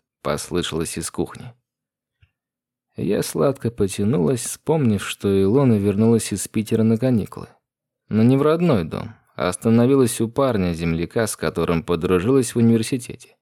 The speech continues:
Войдя в кухню, потянула носом. Запах от блинчиков шел обалденный. «Доброе утро, суслик! Ты сегодня ночевать приедешь?»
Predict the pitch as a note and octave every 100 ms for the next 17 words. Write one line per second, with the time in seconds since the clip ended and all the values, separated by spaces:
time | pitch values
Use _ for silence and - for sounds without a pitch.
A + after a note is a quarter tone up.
0 | _ E2+ F2+ E2 E2 - G2 C#3+ - G2
1 | F2+ - _ _ - E2+ F#2 G2 F#2+ F#2
2 | F#2 C2+ - - - _ - E2 E2+ E2+
3 | D2+ - D2+ E2 A#2+ G#2+ - D#2 - A#2
4 | G2 E2+ B1 - - - - _ _ _
5 | _ _ - A#2 A2+ E3+ E3+ F3+ F#3 F#3
6 | C#3+ G2 - B2 - - - - - -
7 | _ A#2 A#2+ - D#3 D#3 C#3+ B2 A#2 -
8 | C#3+ B2 B2 C3+ F3 A2 - -